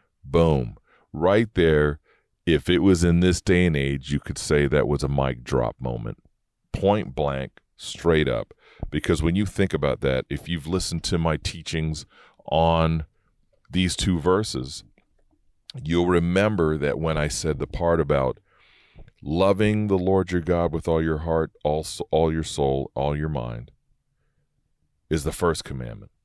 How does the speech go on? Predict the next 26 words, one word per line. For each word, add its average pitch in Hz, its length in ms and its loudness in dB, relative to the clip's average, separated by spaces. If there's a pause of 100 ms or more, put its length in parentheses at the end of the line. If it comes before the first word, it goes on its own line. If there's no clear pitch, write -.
(640)
But 85 120 -2
the 92 100 0
second 120 420 0
one, 82 180 0
there's 80 160 -2
some 76 280 -6
key 151 560 -10
points 135 560 -2
in 80 120 -2
there 73 180 0
that 71 140 -2
you 85 200 -4
really 127 340 2
have 117 180 0
to - 80 -4
pay 104 180 0
attention 87 480 -2
to. 55 260 -6 (500)
A 76 100 2
second 120 540 2
is 87 200 2
equally 131 400 2
important, 87 640 0
love 95 420 2
your 110 220 6
neighbor, 101 840 2